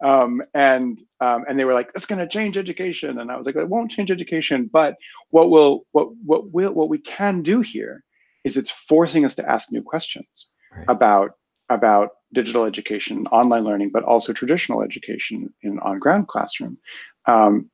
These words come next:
Speaker 1: and one of the, one of the big things I think that came out of the moocs was the idea of, um, let's see, how do I s-, I don't wanna say access, but access was a big, was a big piece of it. It's more about, um, the,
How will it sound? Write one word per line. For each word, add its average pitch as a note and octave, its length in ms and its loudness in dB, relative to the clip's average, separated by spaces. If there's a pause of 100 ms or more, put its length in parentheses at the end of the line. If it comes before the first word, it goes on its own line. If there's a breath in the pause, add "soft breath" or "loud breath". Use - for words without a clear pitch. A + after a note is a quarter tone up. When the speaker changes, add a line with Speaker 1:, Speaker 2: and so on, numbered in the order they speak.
(100)
Speaker 1:
and C3 140 8
one C#3+ 120 8
of E3+ 60 6
the, D#3+ 120 4 (120)
one C3+ 160 4
of A2 100 4
the - 140 -14
big D#3 160 6
things D3 280 2
I A#2 120 2
think - 240 -8
that - 100 -12
came G2+ 220 -6
out A2+ 120 4
of G#2 120 -6
the - 40 -12
moocs - 340 -10 (1000)
was A2+ 160 0
the B2 120 4
idea A2+ 300 4
of, G#2 440 0 (560 soft breath)
um, G2+ 460 -2 (840)
let's C3 140 -6
see, C#3+ 80 0
how D3 120 0
do F3+ 120 2
I - 20 4
s-, - 240 -2
I C#3 60 -6
don't D#3+ 100 2
wanna E3+ 160 -2
say - 260 2
access, A#2+ 540 0
but - 160 2
access B2 380 4
was C#3+ 80 -4
a C#3 80 0
big, C3+ 220 2 (140)
was A#2+ 200 0
a A#2 40 -2
big A2+ 240 -2
piece C#3 300 -4
of A#2+ 120 -4
it. - 200 -8 (400 loud breath)
It's - 240 0
more F3 280 6
about, A#2+ 460 4 (600)
um, A2 560 0 (1200)
the, A2+ 720 2